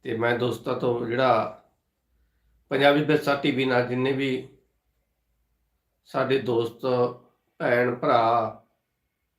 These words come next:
ਨੌਜਵਾਨ ਜੁੜੇ ਨੇ, ਉਹਨਾਂ ਤੋਂ ਮਾਫੀ ਚਾਹੁੰਦਾ ਕਿ ਟਾਈਮ, ਅ, ਲਾਈਵ ਹੋਣ ਦਾ ਜਿਹੜਾ ਕਈ ਕਾਰਨ ਨੇ,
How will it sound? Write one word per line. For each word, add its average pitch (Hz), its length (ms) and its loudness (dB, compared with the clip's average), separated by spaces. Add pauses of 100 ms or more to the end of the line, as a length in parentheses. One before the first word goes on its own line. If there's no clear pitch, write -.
(1400)
ਨੌਜਵਾਨ 135 580 4
ਜੁੜੇ 131 240 2
ਨੇ, 135 60 0
ਉਹਨਾਂ 131 160 0
ਤੋਂ 131 100 -6
ਮਾਫੀ 120 320 -2
ਚਾਹੁੰਦਾ 139 260 0
ਕਿ 143 120 -2
ਟਾਈਮ, 120 720 0
ਅ, 127 500 -4
ਲਾਈਵ 123 420 2
ਹੋਣ 123 280 -4
ਦਾ 123 100 -2
ਜਿਹੜਾ 123 460 -2 (1120)
ਕਈ 151 220 0
ਕਾਰਨ 135 420 4
ਨੇ, 143 380 -2